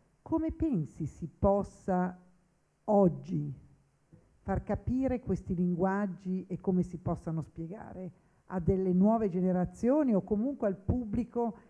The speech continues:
che viene e che pensa all'archeologia appunto come qualcosa di molto ripetitivo?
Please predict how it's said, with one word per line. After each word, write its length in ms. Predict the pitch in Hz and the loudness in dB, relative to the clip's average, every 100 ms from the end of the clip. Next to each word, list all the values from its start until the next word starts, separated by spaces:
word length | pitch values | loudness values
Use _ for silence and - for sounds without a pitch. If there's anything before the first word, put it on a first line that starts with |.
| _ _ | _ _
che 160 | 196 | 0
viene 640 | 175 214 233 240 247 247 240 | 2 4 4 4 0 -2 -4
e 160 | 180 | -8
che 140 | - - | -8 0
pensa 760 | - 233 240 220 247 240 226 - _ _ | 2 4 2 -4 -4 -4 -4 -10 _ _
all'archeologia 800 | 175 180 175 - 196 196 180 233 | -4 -2 -2 0 2 2 2 -2
appunto 420 | - - 226 254 | 0 0 0 0
come 220 | 226 180 | 0 0
qualcosa 320 | 180 175 208 190 | 0 -2 -2 -2
di 100 | 180 | 2
molto 300 | 190 196 202 | 2 2 -2
ripetitivo? 800 | 180 160 175 160 170 147 160 | -4 -4 -8 -8 -8 -6 -6